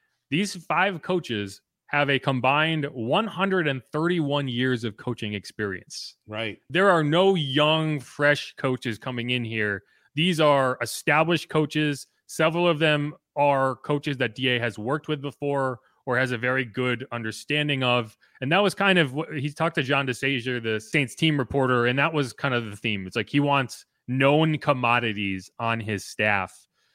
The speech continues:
Speaker 1: And it's the opposite of what you've seen from, like, a Sean Payton, for example, where he has known commodities of guys he's familiar with,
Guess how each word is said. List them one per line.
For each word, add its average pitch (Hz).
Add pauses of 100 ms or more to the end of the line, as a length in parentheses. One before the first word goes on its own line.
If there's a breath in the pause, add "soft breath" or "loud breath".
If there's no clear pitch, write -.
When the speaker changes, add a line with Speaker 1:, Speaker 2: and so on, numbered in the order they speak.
(260)
Speaker 1:
And 123 (140)
it's 147
the 160
opposite 175
of 127
what 139
you've 131
seen 139
from, 135
like, 131 (100)
a 151
Sean 156
Payton, 127
for 123
example, 113
where 117 (280 soft breath)
he 190
has 147
known 143
commodities 123
of 110
guys 107
he's 104 (100)
familiar 135
with, 107